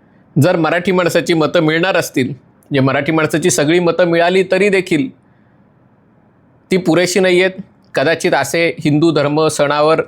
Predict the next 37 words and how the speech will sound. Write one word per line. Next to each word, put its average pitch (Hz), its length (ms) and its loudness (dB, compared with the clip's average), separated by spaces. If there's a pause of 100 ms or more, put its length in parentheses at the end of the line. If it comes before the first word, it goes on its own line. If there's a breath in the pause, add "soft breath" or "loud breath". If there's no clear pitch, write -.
(500 soft breath)
असे 180 220 -2
विनोद 165 360 0
केले 160 160 2
तर 165 160 -2
कदाचित 151 360 0
मुसलमानांचीही 170 720 2
मतं 160 280 0
मिळतील, 160 440 0
कारण 143 360 -2
तो 151 200 0
एक, 156 320 -2
अ, 139 260 2 (580)
प्रश्न 165 260 0
आहेच 156 320 -2
आहे. 156 80 -2
कारण 156 180 0
हिंदू 143 280 2
जननायक 147 720 0
वगैरे 143 260 2
भगवा 135 380 0
सगळा 139 300 0
रंग, 135 220 0 (600 loud breath)
ही 156 80 2
सगळी 156 240 0
प्रतिमा 156 420 -2
निर्माण 156 340 0
केल्यानंतर 151 540 0
आता - 180 0
मुसलमान 165 460 0
कसे 170 220 -2
मतं 151 200 0
येतील? 135 220 0
उबाठाला 170 440 0
मतदान 170 440 -2
करतील 165 280 0
मुसलमान, 131 400 0
कारण 143 260 -2